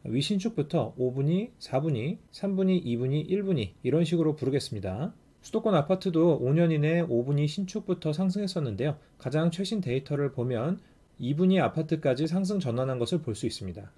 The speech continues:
전체를 합쳐보면 영점영사 상승이지만 나눠서 보면 신축 오 분위는 영점일오 상승으로 적지 않게 상승하고 있는 모습을 볼 수 있습니다.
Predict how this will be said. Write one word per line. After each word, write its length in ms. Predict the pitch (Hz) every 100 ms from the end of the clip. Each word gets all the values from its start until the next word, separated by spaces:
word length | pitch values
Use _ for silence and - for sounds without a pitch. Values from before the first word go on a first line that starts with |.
| _ -
전체를 440 | 151 165 196 185
합쳐보면 560 | 220 220 175 175 156 123
영점영사 720 | 143 151 175 117 110 135 151
상승이지만 760 | 165 185 202 180 143 104 135 156 - -
나눠서 400 | 107 151 160 139
보면 340 | 113 156 - -
신축 560 | - - 220 - 180 190
오 160 | 127 120
분위는 400 | 135 123 135 175
영점일오 640 | 120 120 131 143 147 185 185
상승으로 600 | 190 202 190 131 135 - _ _
적지 280 | - 123 170
않게 220 | 165 165
상승하고 500 | 160 196 190 202 180
있는 160 | 139 127
모습을 300 | 110 135 135
볼 140 | 110
수 100 | -
있습니다. 560 | 110 107 90 95 135